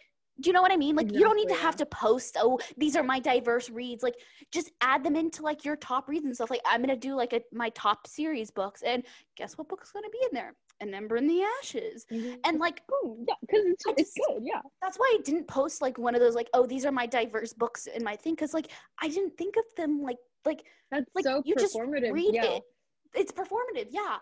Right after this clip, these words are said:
Speaker 2: Mm-hmm.
Speaker 1: And that's why during that whole thing, I was kind of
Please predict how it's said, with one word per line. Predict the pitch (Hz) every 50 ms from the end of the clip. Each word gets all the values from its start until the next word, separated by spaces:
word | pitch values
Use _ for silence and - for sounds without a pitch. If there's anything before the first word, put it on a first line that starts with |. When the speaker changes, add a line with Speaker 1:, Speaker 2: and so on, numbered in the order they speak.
| - -
Speaker 2:
Mm-hmm. | 233 214 208 190 175 180
Speaker 1:
And | 349 381 311 294 302
that's | - 339 359 359 -
why | 427 440 403 349 277
during | - 311 339 339 339
that | 330 311 -
whole | - 262 294 294
thing, | 294 330 311 254
I | 214 254
was | 285 269
kind | - - 277 311
of | 294 -